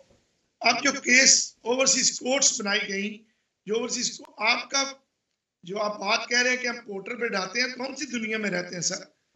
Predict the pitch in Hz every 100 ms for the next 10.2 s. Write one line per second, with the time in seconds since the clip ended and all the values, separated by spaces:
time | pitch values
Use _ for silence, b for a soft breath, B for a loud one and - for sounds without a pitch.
0 | _ _ - 190 240 247 - 269 285 285
1 | 254 214 175 202 190 180 180 - _ _
2 | _ 185 214 220 247 240 190 180 226 226
3 | 262 262 277 277 285 240 196 170 220 240
4 | - _ _ _ _ _ 180 226 - 226
5 | 269 269 254 240 302 285 254 247 208 214
6 | 220 233 220 220 - _ 277 - 196 170
7 | 247 269 233 208 196 220 214 - _ _
8 | _ _ _ 202 208 208 214 214 233 240
9 | 247 214 233 262 233 208 190 233 190 175
10 | 170